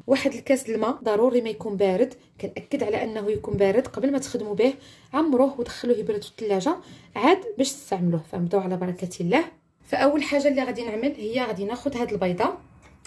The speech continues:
غنخلطها غير واحد شوية هكذا باش كتسهل أننا نخدموا بها.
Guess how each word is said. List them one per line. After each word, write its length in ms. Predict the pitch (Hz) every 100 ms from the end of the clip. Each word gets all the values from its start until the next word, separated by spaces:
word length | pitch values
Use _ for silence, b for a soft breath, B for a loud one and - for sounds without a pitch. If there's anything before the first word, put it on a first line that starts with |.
| - - - -
غنخلطها 520 | 202 202 226 208 214
غير 160 | 226 294
واحد 220 | 277 -
شوية 340 | - 226 214
هكذا 340 | 262 220 190 214
باش 220 | 202 -
كتسهل 500 | 214 - 190 226 247 - - - - - - - -
أننا 240 | 202 220
نخدموا 360 | 220 - - 202
بها. 360 | 190 170 233